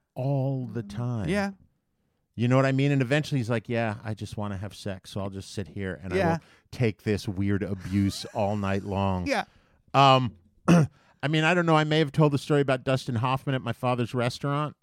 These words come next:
Speaker 2: I don't
Speaker 1: He,
Speaker 2: know.
Speaker 1: he used to like to come to my, to the, to my dad's restaurant, and he'd always request a table upstairs where it was quieter.
Speaker 2: Yeah.
Speaker 1: Um, but there would still be people eating there, and if he was studying for role, he would just suddenly in the middle of the dinner get up and start running lines and doing blocking and walking around the,
Speaker 2: <laughs>
Speaker 1: the,
Speaker 2: Really?
Speaker 1: the dining room,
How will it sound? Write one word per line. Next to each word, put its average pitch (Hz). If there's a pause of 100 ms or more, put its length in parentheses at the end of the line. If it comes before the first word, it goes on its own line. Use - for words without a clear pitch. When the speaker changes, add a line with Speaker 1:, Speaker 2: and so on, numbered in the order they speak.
(140)
Speaker 2:
I 101
don't 98
Speaker 1:
He, 101
Speaker 2:
know. 95
Speaker 1:
he 123
used 143
to 156
like 139
to 131
come 135
to 135
my, 123
to 127
the, 113
to 98
my 120
dad's 117
restaurant, 120
and 127
he'd 117
always 120
request 123
a 110
table 113
upstairs 120
where 117
it 90
was 87
quieter. 117
Speaker 2:
Yeah. 87 (360)
Speaker 1:
Um, 110
but 120
there 131
would 127
still 160
be 135
people 117
eating 139
there, 156 (260)
and 110
if 107
he 131
was 113
studying 135
for 120
role, 120
he 127
would 113
just 110
suddenly 120
in 117
the 113
middle 117
of 117
the 110
dinner 110
get 104
up 110
and 104
start 101
running 101
lines 101
and 98
doing 98
blocking 95
and 101
walking 101
around 101
the, 101
Speaker 2:
<laughs> -
Speaker 1:
the, 104
Speaker 2:
Really? 208
Speaker 1:
the 110
dining 120
room, 127